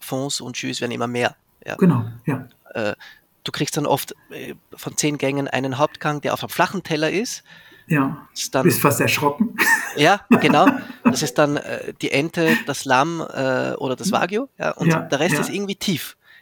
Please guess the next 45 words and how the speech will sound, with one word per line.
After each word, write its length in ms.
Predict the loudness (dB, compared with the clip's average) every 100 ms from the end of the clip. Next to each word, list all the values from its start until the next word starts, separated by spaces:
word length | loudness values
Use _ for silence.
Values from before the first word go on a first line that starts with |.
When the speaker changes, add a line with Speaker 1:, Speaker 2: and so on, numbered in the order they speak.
| -4
Speaker 2:
Ja. 260 | 0 2
Speaker 1:
Ist 200 | 0 0 4
ja 100 | 4
auch 100 | 4
eine 120 | -2
interessante 500 | -2 -4 -4 -4 -4
Entwicklung 420 | -4 -6 -6 -8
in 100 | -8
den 80 | -10
letzten 300 | -12 -12 -6
Jahren, 200 | -4 -4
dass 140 | -8 -10
da 180 | -10
sehr 340 | -8 -2 -2 -2 -8 -14
die 40 |
Teller 260 | -4 -2 0
immer 160 | 0
Speaker 2:
Ist 120 | 0 0
Speaker 1:
tiefer 180 | -2
Speaker 2:
es. 60 | -4
Speaker 1:
geworden 300 | -6 -8 -8
sind. 100 | -12 -14 -2
Speaker 2:
Ja, 280 | 2 4 4
also 160 | 2 2
in 220 | 4 2
der 100 | 2
Küche 300 | 4 4 4
reden 160 | 4 2
wir 60 | 2
dann 160 | 0 2
von 140 | 2
Süffigkeit 800 | 2 0 -4 0 2 2 0 -6
dann 140 | -6
auch. 260 | -2 -2 -2
Also 200 | -2 -2
früher 340 | 0 0 0 0
war 80 |
Speaker 1:
Mhm. 60 | 0
Speaker 2:
man 80 | 0
sehr 160 | 0 -2
sparsam 500 | 0 0 0 -2 -2
mit 120 | -2
der 100 | -4
Soße. 400 | 0 2 2 2
Also, 480 | 0 0 -2 -4 -6